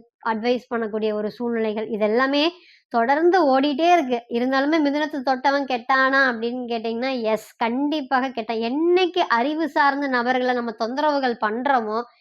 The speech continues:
நிச்சயமாக அந்த அறிவாலேயே திருப்பி பதிலடி கொடுப்பாங்க புதன்.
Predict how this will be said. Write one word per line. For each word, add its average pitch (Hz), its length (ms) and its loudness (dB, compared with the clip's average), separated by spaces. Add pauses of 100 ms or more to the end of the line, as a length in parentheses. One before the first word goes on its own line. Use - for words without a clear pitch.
(380)
நிச்சயமாக 294 720 0
அந்த 285 180 2
அறிவாலேயே 339 840 4
திருப்பி 320 320 -2
பதிலடி 262 440 0
கொடுப்பாங்க 233 500 -2
புதன். 220 300 -2